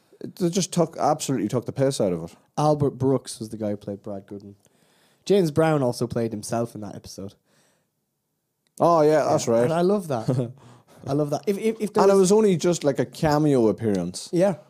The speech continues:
Speaker 1: Like, it wasn't as though they made a big deal about
Speaker 2: But
Speaker 1: it. He
Speaker 2: again,
Speaker 1: just sang and then disappeared.
Speaker 2: Yeah, and then he did the,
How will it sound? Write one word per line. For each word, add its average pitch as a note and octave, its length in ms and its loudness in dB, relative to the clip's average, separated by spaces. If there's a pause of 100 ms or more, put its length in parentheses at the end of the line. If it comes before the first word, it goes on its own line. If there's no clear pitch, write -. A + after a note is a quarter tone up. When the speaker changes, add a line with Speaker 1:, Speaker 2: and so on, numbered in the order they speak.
Speaker 1:
Like, D3+ 120 4
it D3+ 80 6
wasn't F3 300 4
as C#3+ 100 2
though D3 120 6
they C3+ 80 2
made C3+ 160 4
a B2 40 2
big A#2 200 2
deal B2+ 220 4
about A2 200 4
Speaker 2:
But A2 40 4
Speaker 1:
it. B2 60 2
He C3 60 4
Speaker 2:
again, E3 100 4
Speaker 1:
just - 200 0
sang C3+ 400 0
and A#2+ 160 0
then B2 160 0
disappeared. A2+ 580 -2 (240)
Speaker 2:
Yeah, F#3 280 0
and E3+ 140 0
then E3 120 0
he D#3 80 0
did D#3 180 -2
the, D3 120 -4